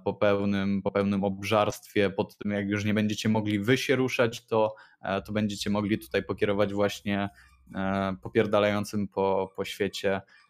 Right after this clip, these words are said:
e, samem. Także to jest, to jest mega opcja. Kolejną gierką, e, o dziwo w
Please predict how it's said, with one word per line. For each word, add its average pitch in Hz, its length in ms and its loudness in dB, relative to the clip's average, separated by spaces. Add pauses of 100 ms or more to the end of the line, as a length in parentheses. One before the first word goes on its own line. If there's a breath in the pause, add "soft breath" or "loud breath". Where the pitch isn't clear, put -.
e, 92 280 0
samem. 104 500 0 (760)
Także 101 240 -2
to - 160 0
jest, 101 240 0
to 113 80 0
jest - 220 -6
mega 113 340 2
opcja. 131 440 -4 (260 loud breath)
Kolejną 170 500 4
gierką, 143 640 0
e, 120 380 0
o 127 80 -2
dziwo 131 460 2
w 120 140 -10